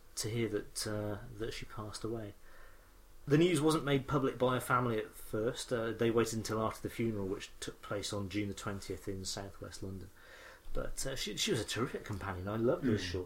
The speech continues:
Speaker 1: It's quite unusual 'cause she was only in one series, and it's not many companions who stick around for that short a time who leave that big an impression. But Liz Shaw really was. Oh, she was the first of a new breed, really. 'Cause the,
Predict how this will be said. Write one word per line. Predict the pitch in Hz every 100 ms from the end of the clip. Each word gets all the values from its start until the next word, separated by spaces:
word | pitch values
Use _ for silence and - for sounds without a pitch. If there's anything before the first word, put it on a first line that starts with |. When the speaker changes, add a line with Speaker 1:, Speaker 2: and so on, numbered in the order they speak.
| -
Speaker 1:
It's | - 143 - - -
quite | - 196 175
unusual | 147 165 175 120 101
'cause | - -
she | -
was | 131 127
only | 151 156 135
in | 123 120
one | 123 120
series, | - 127 120 98 87
and | 104 104
it's | 104 - - - - - 139
not | 139 135
many | 123 123 120
companions | 104 101 - 104 95 92
who | 104
stick | - 110 110
around | 104 92
for | 98
that | 98 -
short | - 95 95
a |
time | - 104 98 87 - - - - -
who | 107
leave | 101 98 90
that | 104 101 98
big | 104
an | 95
impression. | 92 90 98 95 - 82 - -
But | - -
Liz | 120
Shaw | 104 117 98
really | 107 104 98
was. | 101 98 95
Oh, | 170
she | -
was | 196
the | -
first | - 98 -
of | 90
a |
new | 92 92
breed, | 85 117 156 85 87
really. | 104 98 - -
'Cause | - 101
the, | 101 104